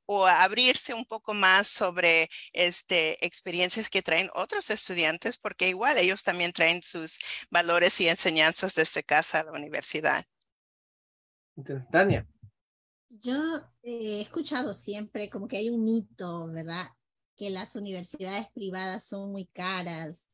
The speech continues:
Speaker 3: que los estudiantes, ah, pues, de bajos recursos no pueden acceder a veces a este tipo de universidades. Ah, usted que tiene muchos años, eh, en esta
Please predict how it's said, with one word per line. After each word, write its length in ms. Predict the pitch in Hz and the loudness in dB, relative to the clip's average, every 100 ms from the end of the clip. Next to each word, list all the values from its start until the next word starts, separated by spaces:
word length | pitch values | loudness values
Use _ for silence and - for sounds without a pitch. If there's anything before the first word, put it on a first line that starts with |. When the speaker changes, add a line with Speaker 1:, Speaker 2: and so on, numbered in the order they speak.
| _ | _
Speaker 3:
que 440 | 180 170 165 165 - _ _ _ | -10 -6 -6 -6 -10 _ _ _
los 260 | 180 185 | -12 -8
estudiantes, 1300 | 180 - 185 185 190 185 196 196 185 180 180 175 - 175 | -8 -10 -8 -6 -6 -8 -8 -8 -6 -4 -6 -8 -14 -12
ah, 500 | 175 165 156 156 147 143 _ | -10 -8 -10 -10 -12 -16 _
pues, 340 | 175 165 - - | -14 -12 -14 -18
de 120 | 180 | -10
bajos 320 | 175 180 190 | -8 -8 -10
recursos 640 | 175 165 - 196 - 175 185 | -12 -14 -16 -20 -18 -16 -12
no 140 | 180 | -12
pueden 260 | 202 185 180 | -8 -8 -8
acceder 640 | 165 160 - 165 180 180 | -10 -14 -10 -8 -6 -6
a 100 | 165 | -8
veces 280 | 160 165 180 - | -10 -12 -14 -12
a 200 | 165 165 | -10 -10
este 240 | 165 175 | -10 -16
tipo 220 | 170 170 170 | -20 -16 -12
de 100 | 170 | -8
universidades. 880 | 165 160 156 - 165 160 160 160 160 _ _ _ - | -8 -10 -12 -14 -12 -8 -8 -10 -12 _ _ _ -14
Ah, 280 | 202 190 185 | -6 -4 -4
usted 640 | 208 202 - 220 220 226 220 _ | -8 -14 -10 -6 -4 -4 -6 _
que 140 | 196 | -12
tiene 300 | 180 208 214 | -8 -8 -8
muchos 420 | 202 196 208 214 | -10 -10 -12 -12
años, 520 | 190 190 190 190 - 160 | -10 -10 -10 -12 -14 -12
eh, 440 | 170 160 151 165 - 170 160 156 _ | -10 -10 -10 -14 -18 -20 _ _ _
en 160 | 180 175 | -18 -12
esta 500 | 180 - 180 175 | -12 -8 -8 -8